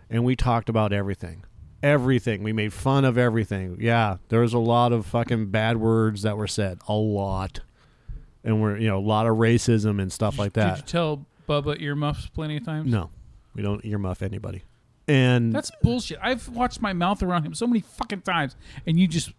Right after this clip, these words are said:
Speaker 2: just went to town.
Speaker 1: Yeah.
Speaker 2: You son of a bitch.
Speaker 1: So shit it. <laughs> It's 'cause we treat 'em like adults.
Speaker 2: I understand.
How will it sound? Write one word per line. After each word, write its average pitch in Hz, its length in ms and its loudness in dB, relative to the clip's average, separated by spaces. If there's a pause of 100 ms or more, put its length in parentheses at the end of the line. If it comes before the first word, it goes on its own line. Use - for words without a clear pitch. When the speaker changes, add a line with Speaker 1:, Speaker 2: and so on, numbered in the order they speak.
Speaker 2:
just - 240 -6
went - 140 0
to 202 40 -2
town. 160 320 -2 (180)
Speaker 1:
Yeah. 180 180 -2 (460)
Speaker 2:
You 131 160 -4
son 113 300 -10
of 123 80 -14
a 127 40 -20
bitch. - 300 -20 (200)
Speaker 1:
So 98 200 -10
shit - 460 -10
it. 120 100 -8 (800)
<laughs> - 460 -4 (420)
It's - 100 -12
'cause 156 280 -2
we 160 100 2
treat 170 240 0
'em 170 60 0
like 170 160 0
adults. 156 560 -4 (360)
Speaker 2:
I 131 80 -6
understand. - 320 -12